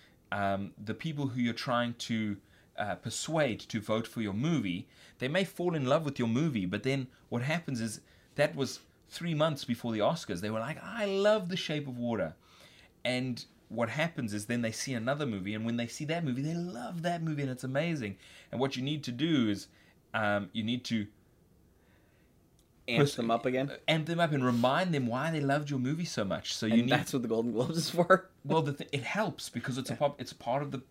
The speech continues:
Speaker 1: part of the thing is like, "Oh, they won the Golden Globes as well."
Speaker 2: Yeah, yeah, yeah, yeah.
Speaker 1: So that's part of the, the promotions of the Oscars. 'Cause it's not just, like, you don't just, like, I think it's, it's actually a m-, much more complicated process than people think.
Speaker 2: All right,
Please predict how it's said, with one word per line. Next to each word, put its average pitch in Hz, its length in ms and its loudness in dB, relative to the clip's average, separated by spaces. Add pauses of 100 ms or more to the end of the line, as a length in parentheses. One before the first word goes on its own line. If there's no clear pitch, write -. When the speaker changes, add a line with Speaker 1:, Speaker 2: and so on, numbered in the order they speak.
Speaker 1:
part 135 240 2
of 143 100 -8
the 131 80 -12
thing 180 300 -4
is 104 100 -4
like, 113 300 2
"Oh, 131 180 -4
they 113 140 -4
won 113 180 -6
the 113 80 -6
Golden 117 240 -6
Globes 110 300 -6
as 127 180 -2
well." 85 260 0
Speaker 2:
Yeah, 107 160 -4
yeah, 104 140 -2
yeah, 107 180 -2
yeah. 104 160 -4
Speaker 1:
So 117 140 -2
that's 139 160 4
part 151 320 4
of 135 160 -4
the, 117 140 -2 (220)
the 107 100 -6
promotions 113 760 0
of 101 160 0
the 98 100 -4
Oscars. 87 600 -4 (240)
'Cause 147 160 -6
it's 135 160 -10
not 190 240 -2
just, 117 380 0
like, 101 340 2 (960)
you 123 120 -6
don't 156 180 -2
just, 123 260 -6
like, 101 260 -2 (680)
I - 60 -14
think 143 200 -8
it's, 135 240 -6
it's 113 140 -8
actually 147 300 -2
a 127 40 -2
m-, 117 220 -4
much 117 260 0
more 127 80 -4
complicated 107 500 -2
process 104 360 -4
than 87 160 -10
people 92 260 -10
think. 95 240 -8
Speaker 2:
All 104 200 0
right, 107 220 2